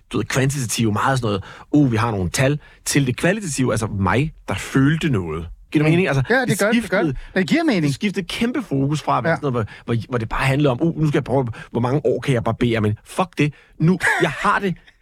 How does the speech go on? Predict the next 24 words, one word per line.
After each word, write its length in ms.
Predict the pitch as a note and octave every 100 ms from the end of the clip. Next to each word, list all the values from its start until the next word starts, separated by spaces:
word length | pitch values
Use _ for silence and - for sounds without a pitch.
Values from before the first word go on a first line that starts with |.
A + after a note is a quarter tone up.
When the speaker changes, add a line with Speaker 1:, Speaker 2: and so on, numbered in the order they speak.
| - -
Speaker 1:
sygt 580 | - - - E4+ C4+ -
godt. 300 | C#3 D#3 - _ _
Skal 200 | - -
vi 60 | A#2
ikke 120 | F#3
prøve 140 | E3+ F3+ - _
at 60 | C#3
finde 160 | D3+ D3+
ud 40 |
af, 100 | C3+
hvorfor 240 | A2+ D3+
jeg 100 | D#3 G2+
har 100 | F#2
det 100 | D#2
så 100 | D2
godt 240 | D3+ -
lige 80 | A2
pludselig? 360 | F2+ - - -
Speaker 2:
Okay. 280 | C#3 C3 A#2+ - - - _ C#3+
Hvad 140 | G3 F#3
var 140 | G3+
det 140 | C4+
så, 160 | - G3+
du 220 | F3 F#3+